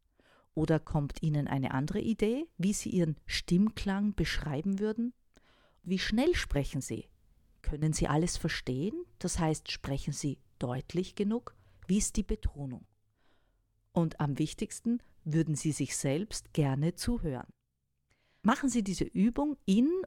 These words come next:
oder nach unterschiedlichen Gesprächssituationen. Einmal morgens, dann abends nach einem Arbeitstag. Interessant ist es auch vor und nach einem Verkaufsgespräch.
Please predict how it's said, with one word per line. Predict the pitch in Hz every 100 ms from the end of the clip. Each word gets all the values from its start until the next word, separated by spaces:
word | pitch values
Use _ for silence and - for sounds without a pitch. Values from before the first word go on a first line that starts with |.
| -
oder | - 320 320
nach | 254 196 - -
unterschiedlichen | 175 - 143 143 131 - 131
Gesprächssituationen. | - - - 123 - 143 - 127 - 123 - - _ _ _ _
Einmal | - 135 131
morgens, | 151 220 233 247 247 - _ _ _
dann | - 311
abends | - 139 139 170 -
nach | 165 139 -
einem | - 185
Arbeitstag. | - 127 139 - - - - - - _ _
Interessant | 180 156 147 - 143 226
ist | 262 214
es | -
auch | 190 -
vor | - 160 185 -
und | 202 -
nach | 160 151 -
einem | 165 175 185
Verkaufsgespräch. | 208 - 240 - - 156 - 131 120